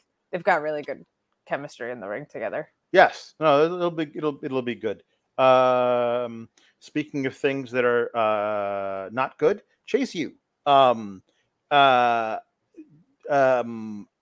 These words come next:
Speaker 2: I, uh, I have less in-, invested in this than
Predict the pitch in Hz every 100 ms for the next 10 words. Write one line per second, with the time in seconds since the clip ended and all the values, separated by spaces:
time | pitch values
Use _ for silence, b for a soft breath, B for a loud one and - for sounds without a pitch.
0 | _ _ 147 156 151 139 _ - - -
1 | 92 - _ - - 127 147 139 120 135
2 | 131 - - 127 123 123 113 110 - 113
3 | 98 107 104 - - 110 113 104 101